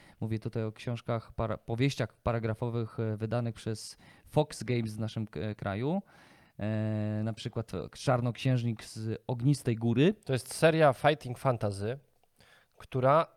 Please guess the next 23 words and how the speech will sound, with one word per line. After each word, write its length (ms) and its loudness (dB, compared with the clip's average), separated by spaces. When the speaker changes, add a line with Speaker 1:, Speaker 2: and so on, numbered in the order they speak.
Speaker 2:
y, 40 -18
z 120 -18
tego 220 2
co 440 2
zrobiliśmy 520 -4
research, 520 -2
jest 180 -6
już 80 -6
z 20 -8
jakimś 260 -10
powrotem 560 0
Speaker 1:
Jest 180 -4
po- 60 -14
Speaker 2:
historycznym. 640 -2
Speaker 1:
jest 260 -2
powrotem, 720 -2
e, 240 -4
Speaker 2:
To 100 12
już 180 6
ma 140 10
bardzo 300 10
dużo 220 0
lat. 300 -6